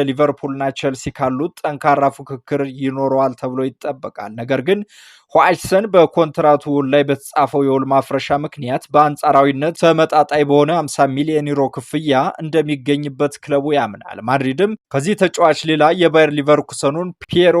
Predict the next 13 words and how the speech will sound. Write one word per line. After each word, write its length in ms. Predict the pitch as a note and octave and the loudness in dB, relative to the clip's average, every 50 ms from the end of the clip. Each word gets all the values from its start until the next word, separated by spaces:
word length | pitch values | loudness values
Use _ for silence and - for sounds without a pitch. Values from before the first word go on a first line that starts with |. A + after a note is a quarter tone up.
| F3 D#3+ | 0 0
ሂንካፒን 800 | - - E3+ E3 D3+ - - F3 D#3 D3 - - E3 D#3 E3 D#3+ | -2 -6 -10 -10 -8 -2 2 2 2 2 2 0 -2 -2 0 0
ለማስፈረም 720 | D3+ D3 D3+ D3 C#3+ - - - G3 F3 C3+ B2+ C3 F3+ F3+ | 0 2 2 2 2 0 -2 -2 -2 0 0 -2 -4 -6 -8
ፍላጎት 540 | - F3+ E3+ D#3+ D3+ D3 C#3 C#3+ C#3 - - | -10 -4 0 2 2 4 2 0 -2 -2 -6
እንዳለውም 640 | C3 B2+ C3 C3 C3 B2+ B2 B2+ B2+ B2+ C3 C#3 C3 - _ - | -6 -2 0 0 0 0 0 0 0 0 -2 -4 -8 -10 _ -4
እየተነገረ 720 | C#3+ C3 B2+ C3+ B2 - - C3 C3 B2+ A2+ A2+ B2 B2+ B2+ B2+ | -4 -2 -2 -4 -4 -4 -6 -6 -6 -6 -6 -6 -6 -4 -4 -4
ይገኛል። 760 | B2 A#2 A2+ A#2+ B2+ A#2 G#2 G2 - E2 D#2+ - - B1+ - - _ _ _ _ _ _ _ - | -4 -6 -8 _ -6 -6 -6 -8 -12 -18 -18 -16 -16 -16 -18 -20 _ _ _ _ _ _ _ -8
ምንም 200 | A#2 B2+ C#3+ D3 | -6 -4 -4 -4
እንኳን 340 | D3 C#3+ - - D3 C#3+ D3 | -4 -2 2 2 2 4 2
እሱ 160 | C#3+ - - F3 F#3 G3+ F#3+ D3+ | 0 -4 -6 -8 -8 -8 -4 0
የሊቨርፑል 840 | D3 D3+ C#3+ C#3 C#3 C3+ B2 C#3 C3+ B2+ A#2+ - _ - D3+ D#3 D3 C#3+ - | 2 2 2 2 0 -2 -2 -2 -2 -2 -2 -6 _ -6 -6 -4 -4 -6 -6
ከፍተኛ 580 | - C3+ B2 - - - A#2 - B2+ B2 B2 B2 B2 A#2+ - - _ | -6 -6 -6 -6 -12 -14 -8 -8 -6 -6 -6 -8 -8 -8 -10 -10 _
ኢላማ 420 | B2+ B2 B2 A#2+ A#2+ A#2+ A#2+ A#2+ A#2 | -10 -6 -4 -4 -4 -4 -6 -6 -6
ቢሆንም። 480 | B2 A#2 A2 A2+ A#2 A2 G#2 - - | -8 -10 -10 -8 -10 -12 -12 -16 -20